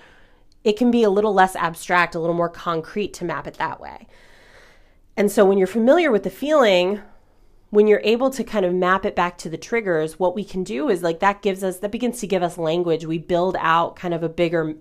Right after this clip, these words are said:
clearer map, a clearer picture of what the feeling is, with the idea that as you become familiar with it, as you feel it in your body,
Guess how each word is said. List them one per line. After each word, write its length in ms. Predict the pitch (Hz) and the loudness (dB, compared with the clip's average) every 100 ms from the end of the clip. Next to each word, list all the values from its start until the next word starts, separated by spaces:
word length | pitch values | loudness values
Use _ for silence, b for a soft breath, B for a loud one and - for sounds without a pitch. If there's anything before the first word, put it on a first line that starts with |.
| - | -16
clearer 520 | - - 208 190 170 | -20 -6 -4 0 -2
map, 540 | 151 151 160 170 - - - | -4 -6 -6 -6 -8 -16 -8
a 80 | 185 | -8
clearer 400 | - 202 208 175 | -4 -2 0 -2
picture 560 | - 175 - 117 156 b b b b - | -4 -12 -10 -10 -10 b b b b -8
of 100 | 202 | 0
what 160 | 175 160 | 2 0
the 60 | |
feeling 400 | 156 170 143 120 | -4 -8 -6 -8
is, 440 | 117 - - - - b b b - | -10 -14 -20 -20 -20 b b b -6
with 140 | 196 | -2
the 100 | 202 | 2
idea 380 | 190 180 180 170 | 2 4 2 2
that 120 | 165 | 2
as 200 | 185 190 | 0 0
you 80 | 220 | -2
become 380 | 190 185 190 190 | -6 -4 -4 -4
familiar 420 | 185 156 147 127 | -4 -2 -2 -2
with 200 | 120 - | -6 -8
it, 80 | - | -8
as 160 | 170 170 | -8 -6
you 80 | 185 | -8
feel 400 | - 220 220 220 | -10 -4 0 0
it 120 | - | -2
in 120 | 175 | -4
your 100 | 160 | -6
body, 540 | 151 143 120 123 - | -6 -6 -4 -6 -12